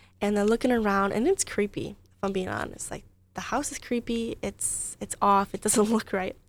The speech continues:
And it actually looks very scary. But they go to the house, they're kinda looking around, they're looking through things, until all of a sudden,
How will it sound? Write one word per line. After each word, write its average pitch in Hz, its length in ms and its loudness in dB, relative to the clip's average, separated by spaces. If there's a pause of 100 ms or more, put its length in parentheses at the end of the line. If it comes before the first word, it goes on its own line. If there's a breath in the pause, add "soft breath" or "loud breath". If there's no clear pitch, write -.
(100)
And 220 80 6
it - 100 4
actually 381 280 6
looks 277 120 0
very 214 260 4
scary. - 440 -2
But 214 180 4
they 233 80 0
go 254 220 6
to 302 60 2
the 285 100 0
house, 214 440 0
they're - 80 -6
kinda 208 220 0
looking 233 300 0
around, 214 600 2
they're 208 120 4
looking 220 240 4
through 226 160 2
things, 208 560 2
until - 240 -2
all 262 160 8
of 285 100 2
a 240 60 0
sudden, 208 500 2